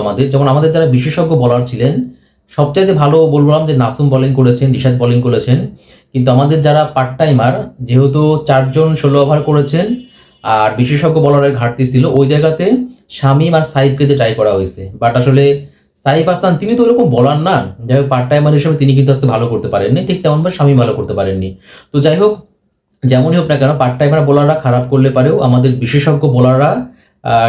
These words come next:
রিশাদ, নাসুমরা খুব ভালো বোলিং করেছেন, লাস্টে তাসকিন, মুস্তাফিজ ভালো বোলিং করেছেন। এই কারণেই কিন্তু একটা সময় আফগানিস্তান আশা জাগিয়েও আসলে দেখেন তারা একশো ছেচল্লিশ রানে কিন্তু all out হয়েছে এবং আফগানিস্তানের বিপক্ষে ম্যাচটা বাংলাদেশ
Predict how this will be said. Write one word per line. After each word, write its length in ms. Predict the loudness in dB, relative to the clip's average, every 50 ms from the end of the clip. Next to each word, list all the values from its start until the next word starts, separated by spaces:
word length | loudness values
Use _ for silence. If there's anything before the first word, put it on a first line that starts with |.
| 2 2
রিশাদ, 280 | 2 2 2 0 0 0 0
নাসুমরা 380 | -2 0 0 0 2 2 2
খুব 140 | 0 -2 -2 -2
ভালো 120 | 0 2 2 2
বোলিং 160 | 2 2 0 0
করেছেন, 320 | 0 0 0 2 2 0 0 0
লাস্টে 220 | 0 -2 -2 -2 -2 0
তাসকিন, 280 | 0 -2 -2 -2 -2 -2 -2
মুস্তাফিজ 320 | -4 -4 -4 -2 -2 -2 0 0
ভালো 120 | -2 -2 -2 -2
বোলিং 180 | -2 0 0 0
করেছেন। 360 | 0 -2 -2 -2 -2 -2 -2 -2 -2 -2
এই 60 | 0 2
কারণেই 320 | 2 2 2 2 2 0 2
কিন্তু 260 | 2 2 2 2 2 0 0 -2 -4 -8 -14 _ _ -20 -20 -20 _ _ -4
একটা 260 | -2 0 0 0 0 0
সময় 220 | 0 0 0 2 2 2
আফগানিস্তান 420 | 2 2 2 2 0 0 -2 -4 -4
আশা 280 | -2 -2 -2 0 0 0
জাগিয়েও 500 | 2 2 2 2 2 4 4 4 4 2 2 -2 -6 -8 -10 -10
আসলে 220 | -4 -2 0 0 2
দেখেন 240 | 0 0 0 0 0 0
তারা 200 | 0 0 2 0 0 -2 -4 -8 -12 _ _ _ _ _ _
একশো 280 | -4 -4 -4 -4 -4 -6 -6 -6
ছেচল্লিশ 460 | -2 -2 0 2 2 2 2 2 0 0 0
রানে 140 | 0 0 0
কিন্তু 200 | 2 2 2 2
all 140 | 2 2 2 2
out 120 | 0 0 0
হয়েছে 240 | -2 -2 -2 -4 -8
এবং 340 | -8 -4 -2 0 0 0 0 -2 -4 -4 -8 -14 -16 _
আফগানিস্তানের 540 | -6 -6 -2 -2 0 0 0 0 0 0 0
বিপক্ষে 300 | 0 0 -2 -2 0 0 2
ম্যাচটা 260 | 2 2 2 0 0
বাংলাদেশ 340 | 0 0 -2 -2 -2 -2